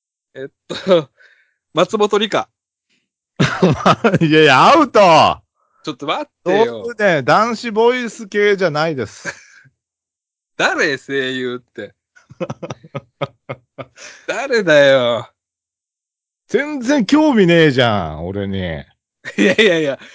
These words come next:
Speaker 1: めっちゃ知ってる。お前より知ってるから、<laughs> 本土楓ちゃんとか、戸田恵梨香とか、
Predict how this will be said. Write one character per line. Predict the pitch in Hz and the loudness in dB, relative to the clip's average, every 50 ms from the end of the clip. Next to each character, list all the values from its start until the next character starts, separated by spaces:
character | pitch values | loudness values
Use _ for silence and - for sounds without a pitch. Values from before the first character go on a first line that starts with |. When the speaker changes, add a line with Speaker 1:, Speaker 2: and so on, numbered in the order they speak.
| - _ _ _ | -20 _ _ _
Speaker 1:
め | 120 147 170 233 | -8 -4 -4 -4
っ | 254 _ _ | -4 _ _
ち | - 294 | -6 -6
ゃ | 269 | -6
知 | - - _ | -6 -8 _
っ | |
て | - 254 | -4 -2
る。 | 196 156 | 0 0
お | 156 185 | 2 2
前 | 277 294 294 294 | 4 4 4 4
よ | 302 294 | 2 0
り | 254 240 | -2 -4
知 | - - - | -4 -6 -8
っ | - | -2
て | - 185 | 0 0
る | 190 208 | 0 0
か | - 165 | -2 0
ら、 | 156 175 190 185 170 151 | 2 2 2 4 2 2
<laughs> | |
本 | 139 151 156 160 160 | 0 -4 -8 -10 -10
土 | 151 160 160 | -10 -12 -10
楓 | - - 156 147 147 151 156 160 | -8 -6 -6 -6 -6 -8 -10 -10
ち | 151 - | -8 -6
ゃ | 143 147 | -8 -8
ん | 151 | -8
と | 151 165 143 | -10 -14 -10
か、 | 117 135 143 151 143 131 113 104 - | -6 -4 -4 -2 -2 -4 -6 -8 -12
戸 | - 123 | -12 -10
田 | 123 127 131 | -6 -4 -4
恵 | 135 139 | -4 -4
梨 | 147 139 131 | -6 -8 -8
香 | - 117 | -10 -12
と | 113 - 104 | -14 -14 -14
か、 | - 120 117 110 101 92 | -10 -8 -8 -8 -8 -10